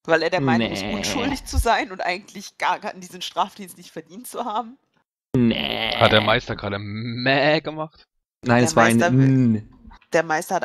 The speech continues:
Speaker 1: einfach keine Lust, sich was auszudenken, aber das ist okay.
Speaker 3: Gut.
Speaker 2: Bring mich nicht dazu, mir was auszudenken jetzt.
Speaker 1: Warum?
Speaker 2: <laughs> Er hat die Tochter des Gangbosses geschwängert. Oh, der hat keine Tochter. Ärgerlich.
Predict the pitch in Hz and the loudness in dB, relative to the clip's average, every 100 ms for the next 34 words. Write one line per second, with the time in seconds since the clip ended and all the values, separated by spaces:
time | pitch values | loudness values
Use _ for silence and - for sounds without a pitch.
0 | - - 156 - 147 143 143 - 131 - | -4 -10 -14 -12 -12 -12 -14 -18 -16 -12
1 | 139 - 135 135 143 208 165 139 - - | -10 -10 -10 -8 -4 -4 -4 -8 -16 -18
2 | - - 98 - - _ _ _ 147 156 | -18 -12 -12 -12 -20 _ _ _ 6 8
3 | 190 185 170 196 196 165 175 170 165 165 | 8 6 2 2 0 -2 0 0 0 0
4 | 156 165 - 131 120 117 113 110 107 - | 0 0 -2 -2 -2 -4 -6 -6 -6 -10
5 | - _ _ _ _ _ - 151 190 294 | -20 _ _ _ _ _ -8 -4 -4 -6
6 | _ _ - - _ _ _ - - 127 | _ _ -20 -20 _ _ _ -18 -10 -8
7 | - - - - - - - 120 123 147 | -8 -12 -18 -18 -16 -12 0 4 6 4
8 | 156 156 135 135 127 - 160 - 190 180 | 4 2 4 4 0 0 0 2 2 2
9 | 175 180 - 185 165 147 123 123 120 - | 2 -2 -2 2 4 4 0 -2 -6 -8
10 | 123 - 120 113 110 180 165 143 139 - | -6 0 0 2 2 4 4 4 0 0
11 | 127 117 120 117 - 110 107 110 131 113 | 0 0 -2 -4 -4 -4 -4 -4 -4 -2
12 | 107 104 - | -2 -6 -10